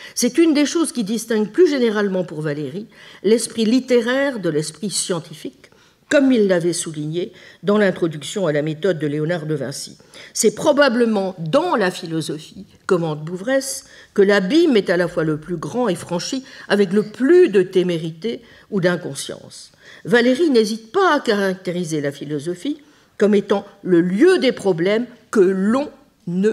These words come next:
sait pas énoncer. Mais le fait qu'on ne sache pas les énoncer ne dissimule pas le philosophe de se croire néanmoins capable, dissuade pas, pardon, le philosophe de se croire néanmoins capable de les résoudre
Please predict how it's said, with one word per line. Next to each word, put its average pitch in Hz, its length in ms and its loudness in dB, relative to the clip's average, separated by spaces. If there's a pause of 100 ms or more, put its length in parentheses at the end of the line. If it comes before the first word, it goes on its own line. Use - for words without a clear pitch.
(140)
sait - 380 -8 (200)
pas 254 180 -8 (380)
énoncer. 160 460 -6 (840)
Mais 190 100 4
le 247 140 2
fait 381 240 0
qu'on 294 140 2
ne 247 40 2
sache - 400 -2
pas 349 180 4
les 233 200 2
énoncer 180 480 -2 (440)
ne 190 200 2
dissimule 233 720 0
pas 294 200 0
le 220 120 4
philosophe 165 720 -8 (720)
de 214 140 0
se 240 160 0
croire 262 300 -4
néanmoins 226 380 2
capable, 269 800 -4 (560)
dissuade 180 840 -2
pas, 156 280 -2 (100)
pardon, 160 300 -4
le 156 80 -2
philosophe 202 460 -2
de 175 100 0
se 165 120 -4
croire 190 180 -4
néanmoins 196 260 -2
capable 202 480 0
de 233 100 6
les 208 260 6
résoudre 220 560 -2